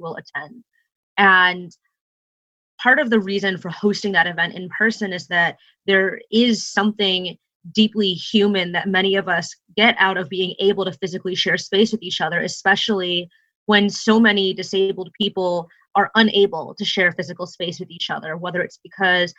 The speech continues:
someone is locked in an institution or a prison, or because someone does not have access to transportation, or because somebody doesn't have access to information or a community to tell them that there's an opportunity to spend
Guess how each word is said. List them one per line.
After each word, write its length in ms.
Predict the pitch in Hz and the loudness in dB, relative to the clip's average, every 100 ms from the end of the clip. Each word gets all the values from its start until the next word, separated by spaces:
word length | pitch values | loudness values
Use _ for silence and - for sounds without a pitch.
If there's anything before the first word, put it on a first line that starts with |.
| _ _ | _ _
someone 260 | - 190 185 | -2 0 0
is 140 | 165 | 0
locked 260 | 170 175 - | 0 0 -2
in 60 | |
an 80 | 175 | -10
institution 800 | 160 - - - 247 233 196 175 | -10 -14 -10 -4 -2 2 0 0
or 120 | 170 | -4
a 60 | 180 | -8
prison, 580 | - 226 214 185 185 190 - _ - | 0 2 2 0 -2 -8 -14 _ -2
or 120 | 196 | 0
because 280 | 190 196 196 | 2 0 -2
someone 240 | 202 190 | -2 0
does 120 | 180 180 | -2 -2
not 100 | 175 | 0
have 140 | 170 - | 0 2
access 260 | 202 - | 0 0
to 80 | 196 | -12
transportation, 1080 | - 180 165 - - 269 240 240 220 208 214 - _ _ | -10 -10 -10 -16 -10 -6 -4 -2 0 0 -2 -8 _ _
or 140 | 208 | -2
because 340 | 202 196 196 - | 0 -2 -4 0
somebody 580 | 196 190 190 180 180 170 _ _ _ _ - | -2 0 0 -2 -4 -12 _ _ _ _ 0
doesn't 200 | 233 233 | 4 4
have 120 | 233 185 | 4 4
access 420 | 202 - 202 190 | 2 0 -4 -4
to 140 | 214 | -6
information 840 | 196 180 185 180 185 - 160 - - | -6 -6 -6 -2 -2 -4 -6 -8 -4
or 180 | 196 | -2
a 60 | 185 | -2
community 440 | - 208 196 185 | -2 -2 0 -2
to 80 | 170 | -6
tell 260 | - 185 185 | -4 -2 -2
them 200 | 170 170 | -4 -8
that 100 | - | -2
there's 180 | 180 165 | -2 0
an 60 | |
opportunity 640 | 180 175 180 - 185 170 170 | -2 -2 -6 -10 -10 -10 -12
to 60 | |
spend 480 | 170 180 165 170 165 | -6 -2 -2 -4 -12